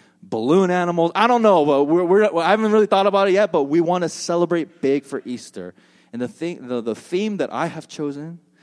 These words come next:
so if it's bad, you can blame me, is a Hawaiian theme, 'cause I love Hawaii. And it's a thing to celebrate, guys, all right? So we're gonna do Hawaiian Easter. We're gonna celebrate. We're gonna party big. And especially, the,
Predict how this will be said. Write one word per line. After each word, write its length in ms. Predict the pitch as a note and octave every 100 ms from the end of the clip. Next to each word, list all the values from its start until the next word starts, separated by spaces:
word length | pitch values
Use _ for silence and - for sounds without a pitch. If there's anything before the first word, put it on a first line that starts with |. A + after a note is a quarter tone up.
| _ _
so 140 | A2+
if 100 | G2
it's 100 | G2+
bad, 340 | - A2+ A2+
you 60 | A2
can 140 | A2
blame 260 | F#2+ G2+ G#2+
me, 240 | G#2+ B2 _ _ _ _ _ _ _ -
is 100 | A#2+
a 80 | A#2+
Hawaiian 640 | G2+ C3 A#2 A2+ A2+ G#2+
theme, 380 | - F2+ E2 D#2 _ _ _ _ _
'cause 160 | A2+ G#2+
I 120 | A2+
love 300 | A#2 A2 A2
Hawaii. 580 | - G#2+ G2+ F#2+ F2 E2 - _ _ _
And 100 | G#2
it's 140 | G#2+ G2+
a 60 |
thing 260 | - A#2 A#2
to 60 | A2
celebrate, 500 | - G2+ F#2 F2 E2+
guys, 320 | F2 F2 F2
all 100 | F#2+
right? 140 | G2+
So 140 | - G#2+
we're 140 | B2+
gonna 160 | D3 D3+
do 160 | D3 - - -
Hawaiian 760 | C#3+ C3+ C3+ C#3 D3+ D3+ D3 -
Easter. 520 | C#3 C#3 - D#3+ C3
We're 120 | B2
gonna 120 | A#2
celebrate. 580 | - - C#3+ C#3+ C#3+ D3
We're 160 | B2+ C3
gonna 180 | C3
party 340 | G#2+ - C3 B2+
big. 300 | B2 C3 C3
And 100 | A#2
especially, 520 | A2 - C#3 - D#3+
the, 140 | C#3+